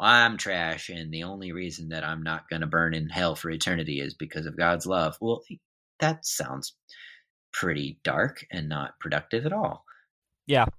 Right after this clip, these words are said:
Speaker 2: totally. And I think it's, you know, I think of some of my favorite hymns and some of my favorite worship songs, you know, just to name a few, like, I really do like, um,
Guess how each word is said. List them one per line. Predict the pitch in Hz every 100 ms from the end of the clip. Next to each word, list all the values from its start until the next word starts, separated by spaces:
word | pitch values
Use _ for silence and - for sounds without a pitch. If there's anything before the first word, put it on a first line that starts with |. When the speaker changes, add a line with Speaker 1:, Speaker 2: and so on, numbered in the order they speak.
| _ - _ _ _
Speaker 2:
totally. | - 139 110 110 110 -
And | 131 120 113 110 101 -
I | 117
think | - 120 110
it's, | 110 - - -
you | 139
know, | 113 107 110
I | - 139
think | 190
of | 185
some | - 160
of | 139
my | 113 113
favorite | - 127 117 113 -
hymns | 127 113 113 113
and | 123
some | 117 113
of |
my | 113 104
favorite | 110 101 80
worship | 98 - 90
songs, | - 110 104 104
you | 110
know, | 92
just | 87 113 -
to |
name | 127 117
a | 117
few, | 117 107
like, | 107 110 - - - - 117
I |
really | 131 139 123
do | 120 120 117
like, | 110 107 - 139 -
um, | 113 104 104 -